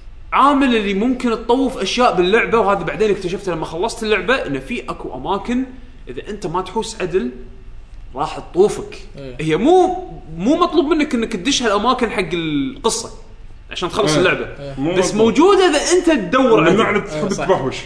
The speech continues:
Speaker 2: إيه.
Speaker 1: تخيل، تخيل في س-، في زونز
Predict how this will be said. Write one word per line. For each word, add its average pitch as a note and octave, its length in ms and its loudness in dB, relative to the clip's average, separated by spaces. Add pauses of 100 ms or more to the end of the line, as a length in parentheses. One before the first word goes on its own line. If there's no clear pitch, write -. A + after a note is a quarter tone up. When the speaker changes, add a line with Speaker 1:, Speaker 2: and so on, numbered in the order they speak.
(140)
Speaker 2:
إيه. C#3+ 280 -6 (920)
Speaker 1:
تخيل، C#4 340 2
تخيل D#4 480 2 (960)
في D4 540 4
س-، - 800 -8 (300)
في C4 400 4
زونز A#3+ 880 4